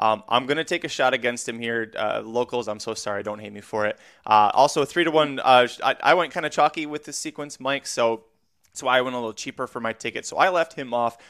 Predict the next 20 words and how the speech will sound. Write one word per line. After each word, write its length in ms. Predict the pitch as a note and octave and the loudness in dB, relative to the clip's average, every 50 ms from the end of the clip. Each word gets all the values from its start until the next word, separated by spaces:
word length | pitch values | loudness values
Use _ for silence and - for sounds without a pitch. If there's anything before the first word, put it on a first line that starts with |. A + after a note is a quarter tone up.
| _ _ _ | _ _ _
My 140 | - F3 G3+ | 0 0 2
top 260 | - G#3 F#3 F#3 - | 4 2 2 2 0
pick 220 | - F#3 F3+ - - | -4 -4 -4 -4 -6
is 220 | - D3+ D#3 C#3+ | -4 -4 -4 -4
one 180 | C3+ D3 D#3 D3 | -4 -4 -4 -6
that 100 | C3 A#2 | -6 -10
you 80 | C3+ C#3 | -10 -8
used 280 | C#3 C3+ C#3 C3+ A#2+ | -6 -6 -8 -8 -8
as 160 | C3 B2 A#2 | -10 -12 -6
well 180 | A#2+ C3 B2 B2+ | -4 -2 0 0
as 100 | B2 - | -2 -4
the 100 | - A#2+ | -8 -12
six. 340 | - - - C3+ - - - - _ _ - | -10 -6 -6 -6 -6 -8 -14 -18 _ _ -6
It 240 | E3 F#3 - _ - | -6 -6 -6 _ -4
Makes 300 | D3 D#3 D#3 - - - - | -4 -4 -4 -4 -10 -12 -10
Sense 360 | - D3 C#3 D3 D3 - - - | -6 -4 -4 -4 -6 -10 -10 -10
at 120 | A2+ - | -10 -10
five 340 | - - B2+ B2+ C3 C3+ A#2 _ _ _ - | -4 0 2 2 2 2 0 _ _ _ -12
to 80 | B2 | -12
one. 380 | A2+ A2+ A#2 B2 C3 C3 C3+ | -8 -4 0 2 2 2 0